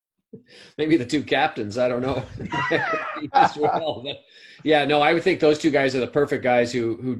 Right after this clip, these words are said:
desperately wanna be on those teams and, and could probably, if they could show some, some signs of life, really,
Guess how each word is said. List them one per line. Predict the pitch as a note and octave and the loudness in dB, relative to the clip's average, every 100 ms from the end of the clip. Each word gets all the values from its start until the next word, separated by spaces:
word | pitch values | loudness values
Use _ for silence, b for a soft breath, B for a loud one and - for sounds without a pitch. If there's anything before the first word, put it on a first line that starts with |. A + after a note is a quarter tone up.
| G2+ | -6
desperately | A2 C#3+ D3 C3+ B2 | -2 -2 0 -4 -2
wanna | A#2+ B2+ A#2+ | -2 -2 -2
be | A2 A#2+ | -4 -4
on | A2+ A#2 B2 | -2 -2 -2
those | A#2+ A2+ | -4 -4
teams | - A#2 A2+ A#2+ - b b b b _ | -8 -6 -8 -10 -14 b b b b _
and, | A2+ G#2+ G#2 G#2 F#2+ - | -8 -6 -6 -8 -14 -12
and | G#2+ G#2 G2+ G2 _ _ - _ _ | -8 -8 -8 -12 _ _ -20 _ _
could | - E3+ E3+ | -4 -4 2
probably, | D#3 D3+ C3 B2 A#2+ A#2+ - | 2 4 2 0 -2 -2 -6
if | B2 - | -12 -8
they | A#2 | -8
could | A2 | -6
show | - A2+ | -4 -4
some, | - C3 C3 | -4 -6 -6
some | - - C#3 C#3 | -12 -8 -6 -4
signs | C#3 B2 A#2+ | -4 -4 -4
of | G#2+ | -4
life, | A#2 A2+ - | -2 -2 -6
really, | G#2 A#2+ A#2 A2+ G#2+ | -6 -2 0 -2 -4